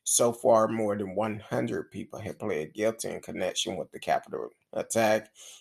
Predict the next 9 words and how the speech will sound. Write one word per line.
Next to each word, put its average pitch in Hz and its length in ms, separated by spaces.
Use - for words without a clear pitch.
and - 140
fewer 104 320
than 85 220
two - 200
dozen 95 480
have - 240
been 73 240
sentenced. - 720
Um, 90 600